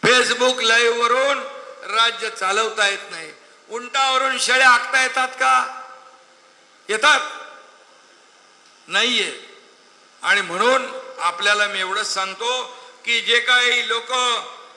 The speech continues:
आज आपल्याला काही आपल्यामध्ये संभ्रम निर्माण करतायत, मराठा आरक्षणच्या बद्दल मला राजू सांगत होता, मराठा आरक्षण गेल्या अनेक वर्ष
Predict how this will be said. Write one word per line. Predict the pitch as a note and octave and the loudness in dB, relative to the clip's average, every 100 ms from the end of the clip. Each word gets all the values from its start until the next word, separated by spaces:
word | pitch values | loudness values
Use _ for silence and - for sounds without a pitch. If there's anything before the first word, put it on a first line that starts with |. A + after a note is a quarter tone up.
| - G3+ | -6 4
आज | A#3 B3 B3 - - - - - - | 6 6 2 -6 -12 -16 -20 -20 -10
आपल्याला | G#3 A3 B3 B3 B3 B3 A#3+ A3+ - - - - _ _ | -6 -6 0 2 6 6 6 2 -2 -10 -18 -20 _ _
काही | A3 B3 B3+ B3 A3+ - - - | -4 -2 -4 -6 -8 -12 -20 -14
आपल्यामध्ये | G#3 G#3 A#3+ A#3+ A#3+ A3+ | -12 -6 -4 -2 -2 -4
संभ्रम | G3+ G#3+ A#3 A#3+ | -6 -4 -4 -2
निर्माण | A#3+ A#3 A#3 A#3+ | -2 0 0 -2
करतायत, | A#3 A3+ A#3+ D4+ A3+ - - - | -6 -2 2 2 2 -4 -16 -10
मराठा | G3+ A#3+ C4+ C4+ C4 | 0 4 4 4 4
आरक्षणच्या | A#3+ C4 - C4 C4 C4+ | 4 0 -2 -8 -4 -4
बद्दल | B3+ B3+ C4 | -4 -2 -2
मला | C4 C4 B3+ | -2 -2 0
राजू | B3 B3 B3+ | 0 -2 -6
सांगत | A#3 B3 C#4 B3+ | -8 -8 -8 -8
होता, | A#3+ G#3+ - - - - _ | -6 -8 -8 -16 -20 -20 _
मराठा | G#3+ D4+ D#4 D4 | 4 6 6 4
आरक्षण | C#4+ C#4 C#4 - B3+ A3+ - - - - C#4 | 2 2 -2 -2 -2 -2 -6 -18 -20 -14 -4
गेल्या | D4+ D4+ | 0 2
अनेक | B3+ C4+ D#4 D4 A#3+ | 2 2 2 0 0
वर्ष | C4+ C#4+ - | 0 2 2